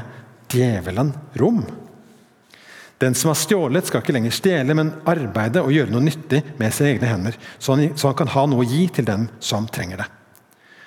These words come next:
La ikke et eneste råttent ord komme over leppene. Si bare det som er godt, som bygger opp der det trengs, så det kan bli velsignelse for dem som hører på. Gjør ikke Guds hellige ånd sorg, for ånden er det seil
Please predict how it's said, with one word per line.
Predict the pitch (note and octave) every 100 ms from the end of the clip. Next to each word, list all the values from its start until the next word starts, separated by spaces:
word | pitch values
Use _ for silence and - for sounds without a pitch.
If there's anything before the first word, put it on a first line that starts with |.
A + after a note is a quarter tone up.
| - -
La | D3
ikke | E3 G3+
et | - A3+
eneste | C#3 A#2+ - F#3+
råttent | F#3 G#3 - - G3 - -
ord | F3 A#3 A3
komme | - F3
over | A2+ F#3
leppene. | - - D#3 - - - - -
Si | - - F3+
bare | F3+ E3+ F3+ D#3
det | D#3+ D3
som | F3+
er | D#3+
godt, | D#3+ - -
som | - B2+ A#2+
bygger | A3+ D3 B2 F3
opp | -
der | B2+ B2
det | -
trengs, | F#3+ A3 - - - -
så | -
det | A2
kan | A2+
bli | G#2+
velsignelse | G#2 - - F3+ F#3 F3+ G#3 - -
for | D#3+
dem | A2 G#2 A2+ -
som | - A#2+
hører | A2+ F#2 F2+
på. | G#2 - - - - - - G#2+
Gjør | A#2 A#2
ikke | C3+ A2+
Guds | A2+ -
hellige | A#2+ G2 G#2+
ånd | G2 A2
sorg, | - A2 G#2+ - - - - -
for | C#3 -
ånden | C3 B2+ G3+ A#3
er | A#2+
det | C3 D3
seil | - C3 F#3+